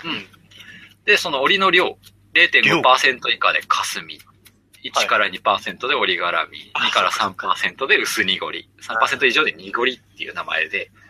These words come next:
Speaker 1: 出してるみたいで。
Speaker 2: そこか。
Speaker 1: まあ、その、折によってという、まあ、折だけじゃ多分味は変わらないんだけど、そこにも結構こだわりがあるみたいで。
Speaker 2: 一つ、一つそこがこだわりあって。
Speaker 1: そう。それによって多分いろんな味わいを生み出してるんじゃないかと。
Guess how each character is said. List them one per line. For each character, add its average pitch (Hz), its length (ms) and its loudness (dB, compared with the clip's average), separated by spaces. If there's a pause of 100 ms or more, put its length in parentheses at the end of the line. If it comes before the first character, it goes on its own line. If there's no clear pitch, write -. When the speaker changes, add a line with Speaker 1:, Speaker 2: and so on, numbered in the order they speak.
(400)
Speaker 1:
出 - 140 -4
し - 80 -4
て 71 100 -2
る 73 80 -2
み - 80 -14
た 85 120 -10
い - 80 -8
で。 85 260 -4 (400)
Speaker 2:
そ - 240 -16
こ 269 200 -14
か。 - 460 -12 (260)
Speaker 1:
ま 139 100 -4
あ、 - 140 -6
そ 139 200 -12
の、 131 420 -10 (160)
折 170 300 -2
に 180 60 2
よ 151 140 2
っ - 120 -20
て 156 160 -6
と 165 100 -4
い 165 120 0
う、 - 60 -8
ま 104 180 2
あ、 - 140 -6
折 196 360 -2
だ 208 100 2
け 214 160 -2
じ 214 80 2
ゃ 170 140 2
多 170 180 -2
分 147 180 0
味 143 200 2
は 147 120 0
変 156 100 4
わ 151 40 4
ら - 40 0
な 151 40 2
い - 40 -4
ん - 20 0
だ 139 60 0
け 120 60 2
ど、 113 60 2
そ - 160 -6
こ 208 180 0
に 202 200 -2
も 139 140 -4
結 - 180 0
構 104 80 -10
こ 107 160 -6
だ 113 100 2
わ 110 80 6
り 107 100 4
が 104 120 6
あ - 20 2
る 87 80 0
み 78 80 -8
た 82 100 0
い 80 120 2
で。 - 120 2
Speaker 2:
一 - 40 2
つ、 143 60 -8
一 127 40 -12
つ - 40 -14
そ 127 120 -6
こ 147 140 -8
が 190 100 2
こ 139 140 -8
だ 123 120 2
わ 123 120 2
り 120 100 0
あ 117 40 2
っ - 20 0
て。 117 60 -4
Speaker 1:
そ - 480 2 (120)
う。 - 40 -16
そ 170 180 -2
れ 175 100 -6
に - 60 -18
よ 190 100 -4
っ - 360 -20
て 190 140 6
多 185 140 2
分 131 160 2
い 120 60 0
ろ 151 100 0
ん 151 60 -4
な 147 80 4
味 139 180 2
わ 139 80 4
い 139 40 2
を 110 100 2
生 92 80 -6
み 107 80 -4
出 117 100 0
し - 160 -6
て 98 80 2
る 82 140 -2
ん 78 80 -18
じ 82 80 -10
ゃ 80 60 -10
な 78 100 -6
い - 80 -12
か 76 140 -10
と。 - 100 -20